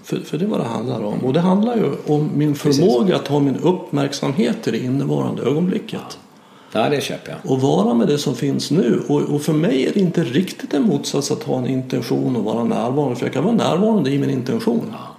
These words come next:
Speaker 1: Jag
Speaker 2: precis.
Speaker 1: har den intentionen
Speaker 2: Ja.
Speaker 1: och ska dit. Och jag känner hur, precis hur det känns.
Speaker 2: Ja.
Speaker 1: Jag är med det
Speaker 2: Ja.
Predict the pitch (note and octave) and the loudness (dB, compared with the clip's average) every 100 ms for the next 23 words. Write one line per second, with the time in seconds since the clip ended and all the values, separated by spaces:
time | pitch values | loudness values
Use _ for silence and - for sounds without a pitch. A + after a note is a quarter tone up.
0 | - - - - E3+ A#3 A#3+ G#3+ E3 E3 | -20 -20 -4 0 4 4 4 2 2 0
1 | C#3+ - A3+ C3 E2 E3 G3+ G3 D#3 F#3 | 0 2 2 0 0 0 0 2 2 2
2 | F#3 A3 C4 F3+ F3+ F#3+ B3+ - - D3 | 2 2 2 2 2 0 0 0 2 2
3 | E3 - - - - - - - F#3+ G#3 | 0 0 -2 -6 -8 -12 -4 0 2 4
4 | F3+ A#2+ A#2 A2 - | 4 2 -2 -4 -6